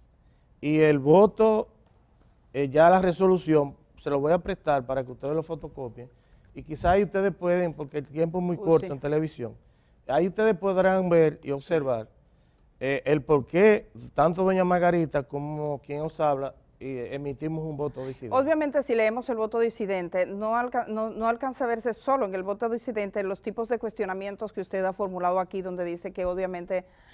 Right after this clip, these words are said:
Speaker 2: que, que se ha violado la ley, que, que, que, que hay un desmadre prácticamente. En un momento determinado, el presidente de la República, eh, dio un discurso. Luis Abinader dijo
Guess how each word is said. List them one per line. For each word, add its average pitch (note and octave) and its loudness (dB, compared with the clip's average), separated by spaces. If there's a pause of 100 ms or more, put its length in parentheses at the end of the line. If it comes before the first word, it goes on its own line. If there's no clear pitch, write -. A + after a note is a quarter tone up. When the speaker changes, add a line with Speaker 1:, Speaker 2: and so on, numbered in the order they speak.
(180)
Speaker 2:
que, A3 0
que - 2
se B3+ 4
ha B3 10
violado A3+ 8
la G3+ 6
ley, F#3+ 0
que, F#3+ -2
que, F#3 -2
que, F3+ -2
que F#3+ 0
hay G#3+ 2
un A3+ -4
desmadre F3 -2
prácticamente. G3 -4 (400)
En C4+ 2
un F4+ 0
momento F#4+ -2
determinado, G#3+ 0
el G#3 -2
presidente G#3+ -4
de C4+ 0
la A#3 0
República, G3+ -2
eh, F#3+ -4
dio G#3+ -2
un G#3+ -6
discurso. E3 -10
Luis G3+ -6
Abinader G#3+ -2
dijo G3 -4